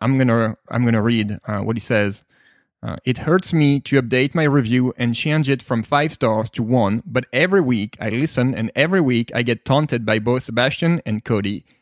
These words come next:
and I have had enough of it. The conversation you have are great. What kills me and bothers my soul is when you both say, 'Let's continue the conversation on Twitter.'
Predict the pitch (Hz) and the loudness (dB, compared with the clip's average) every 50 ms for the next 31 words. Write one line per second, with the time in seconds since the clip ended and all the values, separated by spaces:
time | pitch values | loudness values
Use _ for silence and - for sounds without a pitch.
0 | _ _ _ - 110 110 110 107 117 120 113 101 135 127 123 123 - - 113 104 | _ _ _ -4 -2 0 0 0 0 0 0 0 0 0 -2 -2 -2 -4 -2 0
1 | 101 117 123 127 - 101 101 98 - - _ - - _ _ _ _ _ _ _ | 2 2 0 0 0 -4 -8 -8 -10 -14 _ -20 -20 _ _ _ _ _ _ _
2 | - 120 - 139 143 131 117 - - 196 208 - 208 202 196 185 170 165 175 180 | -8 -2 0 2 2 2 0 2 4 4 4 4 2 2 4 4 4 4 2 0
3 | 165 - - 131 135 123 117 139 123 101 - - - - - _ _ _ _ _ | -2 -2 2 2 2 2 4 2 2 2 0 -4 -12 -20 -20 _ _ _ _ _
4 | 98 107 - - - 185 185 175 156 135 131 135 143 117 101 92 98 113 143 175 | -6 -6 -6 -4 -4 -2 -2 0 0 2 2 2 2 0 -2 -2 0 0 0 0
5 | 165 147 - - 127 123 113 107 - - 170 135 110 110 127 - - 123 117 123 | 0 -4 -4 -4 -2 -2 -2 -2 -2 0 2 2 2 0 -2 -2 -4 -4 -4 -2
6 | 139 160 160 160 139 110 120 156 165 - - - 143 117 113 113 123 - - _ | -2 0 0 0 0 0 0 0 0 0 -2 -2 0 2 2 0 0 -4 -8 _
7 | _ _ _ _ - 139 - - 175 160 143 - 180 170 165 170 160 160 - 160 | _ _ _ _ -2 -2 0 0 -2 -2 0 0 2 2 2 2 2 0 0 -2
8 | 156 151 151 - - 170 - - 175 165 170 - - 208 214 175 123 - - - | -2 -2 -2 0 0 0 0 0 0 0 -2 -2 0 2 2 4 2 0 -2 -8